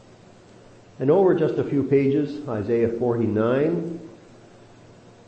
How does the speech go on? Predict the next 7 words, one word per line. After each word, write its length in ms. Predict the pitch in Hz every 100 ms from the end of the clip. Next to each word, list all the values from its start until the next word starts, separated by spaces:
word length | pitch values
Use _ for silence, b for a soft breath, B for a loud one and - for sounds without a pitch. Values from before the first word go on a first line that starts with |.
| - - - - - - - - - - -
the 100 | 87
same 760 | - 117 135 139 139 - - -
kind 300 | 110 123 123
of 200 | 123 -
thought 480 | 113 123 - -
is 300 | 117 98 92 95 - - - - - - - - - -
reiterated. 920 | 110 113 123 120 120 151 170 -